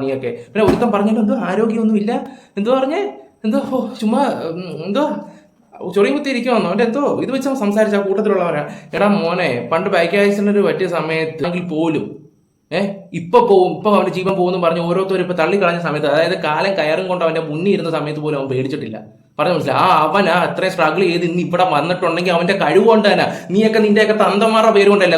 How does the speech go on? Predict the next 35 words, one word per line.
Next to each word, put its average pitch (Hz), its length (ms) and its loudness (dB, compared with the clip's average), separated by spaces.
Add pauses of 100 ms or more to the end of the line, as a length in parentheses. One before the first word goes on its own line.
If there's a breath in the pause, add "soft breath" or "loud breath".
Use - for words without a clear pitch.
(120)
കൊല്ലം 214 300 4
സുധി 208 220 2
എന്ന് 208 140 2
പറയുന്ന 196 220 2
അവന്റെ 202 160 0 (100)
പേര് 196 320 6 (280 loud breath)
ഞാൻ 190 140 -2
വെല്ലുവിളിക്കും. 202 360 2 (120)
കൊല്ലം 196 420 4
സുധി 180 200 -4 (100)
എന്ന് 175 200 -2
പറയുന്ന 165 340 -2
അവൻ, 160 140 -2 (140)
അവൻ, 175 140 0 (100)
അവൻ, 175 220 -2
അവൻ, 170 200 -2
അവന്റെ 190 280 2 (120)
പേര് 190 280 0
കൊണ്ടല്ലേ 269 340 -2 (500 loud breath)
നീ 185 160 2
വന്നത്, 175 280 2
നിനക്ക് 196 220 0
ഇത്രയും 196 220 0
കയറി 196 220 4
വന്നത്, 127 200 -4 (600)
ആണോ 240 260 6
അല്ലയോ? 190 240 2 (1120 loud breath)
പിന്നെ 202 220 2
കൂട്ടത്തിൽ 233 360 2
ഇരിക്കുന്ന 175 260 -2
അവന്മാര്. 139 320 -2 (880)
എടാ, 175 100 -4 (320)
എടാ, 165 100 -4 (100)
നീയൊക്കെ 165 360 -2 (140)
ശരിയാ, 135 240 -4